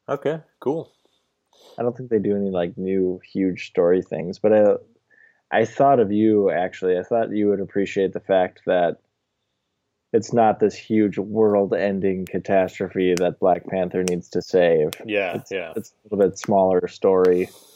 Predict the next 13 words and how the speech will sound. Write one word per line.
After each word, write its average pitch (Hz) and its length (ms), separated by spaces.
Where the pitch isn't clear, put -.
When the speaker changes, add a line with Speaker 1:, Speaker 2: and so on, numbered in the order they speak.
Speaker 1:
I 98 80
do 107 160
like 101 120
Speaker 2:
Takes - 60
Speaker 1:
that. 85 180
Speaker 2:
The 117 80
majority 110 420
of 92 160
it 92 120
takes 92 200
place 92 320
in 95 80
Wakanda. 90 800